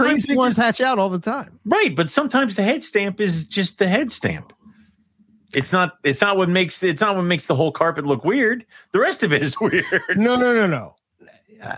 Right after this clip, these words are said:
Speaker 1: I, yeah, I'm probably doing a terrible job at explaining what I'm trying to say, but
Speaker 2: I,
Speaker 1: okay.
Speaker 2: I think we've said Scott Borden's name three times and he hasn't come. He's probably busy.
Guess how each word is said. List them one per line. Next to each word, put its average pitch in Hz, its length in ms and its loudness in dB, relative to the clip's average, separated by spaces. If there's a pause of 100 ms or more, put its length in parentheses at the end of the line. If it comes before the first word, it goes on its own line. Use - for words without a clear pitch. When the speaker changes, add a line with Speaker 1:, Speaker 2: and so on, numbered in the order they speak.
Speaker 1:
I, 104 180 -4
yeah, 113 300 2
I'm 117 100 2
probably 123 260 2
doing 117 220 2
a 110 60 -2
terrible 117 360 2
job 110 280 2
at 104 80 2
explaining 107 500 -2
what 107 140 0
I'm 101 100 -2
trying 101 240 -2
to 98 80 -6
say, 104 320 -2 (100)
but 101 340 -2
Speaker 2:
I, 165 140 4
Speaker 1:
okay. 143 80 4 (100)
Speaker 2:
I 127 120 -2
think 180 220 -2
we've 156 200 0
said 196 240 0
Scott 151 320 0
Borden's 120 360 2
name 107 200 2
three 110 220 0
times 117 460 2
and 98 80 0
he 98 60 2
hasn't 95 260 0
come. 87 300 -2
He's 98 220 -4
probably 104 460 -2
busy. 85 360 -4